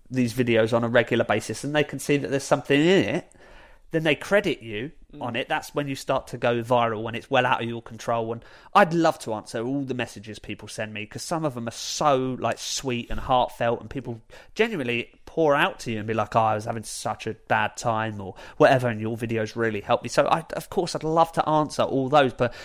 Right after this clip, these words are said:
Speaker 1: it gets to that point where your audience becomes so big, it's really, really hard to,
Speaker 2: Mm.
Speaker 1: to keep up on top of it. And it, you know, it starts to lose its personal thing because obviously it would be nice to say hello to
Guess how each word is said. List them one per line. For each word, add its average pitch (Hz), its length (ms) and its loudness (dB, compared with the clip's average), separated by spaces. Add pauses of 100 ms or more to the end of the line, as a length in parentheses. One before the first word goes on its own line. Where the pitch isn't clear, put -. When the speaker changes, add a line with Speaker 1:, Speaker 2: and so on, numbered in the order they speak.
(100)
Speaker 1:
it 160 140 -2
gets 160 160 2
to - 60 -8
that - 160 0
point 131 160 0
where 135 80 2
your 147 180 4
audience 139 300 -2
becomes - 340 -4
so 147 340 4
big, 120 480 0
it's - 240 -8
really, 123 480 4
really 113 400 0
hard 104 440 -2 (160)
to, 101 240 -4
Speaker 2:
Mm. - 60 -20
Speaker 1:
to 107 100 -4
keep 113 260 -4
up 104 160 -2
on 95 80 -8
top 107 200 -2
of - 60 -6
it. 104 120 2
And 117 80 -2
it, 127 100 -4 (560)
you 170 140 -2
know, 127 80 0
it - 80 -6
starts - 260 -2
to - 120 -12
lose 131 180 -2
its 110 100 -8
personal 127 480 4
thing 139 320 -4
because - 500 -10 (200)
obviously 139 380 2
it - 60 -2
would 190 140 -8
be 110 100 -6
nice 87 280 -8
to 101 180 -6 (160)
say 131 300 0
hello 143 380 2
to 98 280 -8